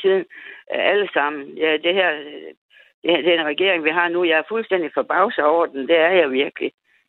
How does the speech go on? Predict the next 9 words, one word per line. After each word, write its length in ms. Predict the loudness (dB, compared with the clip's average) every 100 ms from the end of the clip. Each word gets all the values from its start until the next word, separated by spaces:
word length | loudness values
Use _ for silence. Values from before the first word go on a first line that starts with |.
| _ -6
At 140 | -6 -2
det, 220 | 0 0 2
de 140 | 0
kunne 240 | 2 -2 -4 _ -6
blive 180 | -4 0
så 80 | 2
enige 400 | 4 2 2 0
om 140 | 0 0
tingene. 400 | 0 0 -4